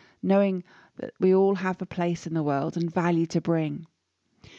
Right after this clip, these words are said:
It's about having absolute awareness of who you are and what makes you you. What makes you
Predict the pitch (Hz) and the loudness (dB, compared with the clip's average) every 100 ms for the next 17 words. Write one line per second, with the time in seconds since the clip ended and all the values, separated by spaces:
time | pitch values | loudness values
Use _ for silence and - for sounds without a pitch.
0 | - 233 247 254 226 - 214 196 185 - | -8 -2 0 0 0 -2 -2 0 -2 -4
1 | 180 - - 180 170 165 180 180 165 156 | -6 -6 0 0 2 0 0 0 -2 -2
2 | 165 - 165 160 160 170 156 147 - - | -4 0 2 2 2 2 0 -4 -8 -20
3 | _ - 208 226 - 214 208 196 190 180 | _ -4 2 2 2 -2 -2 -2 0 2
4 | 196 196 156 151 - _ _ _ _ _ | 2 2 0 -2 -8 _ _ _ _ _
5 | _ _ _ - 156 165 165 170 - 220 | _ _ _ -2 0 2 0 0 0 2
6 | 156 | 2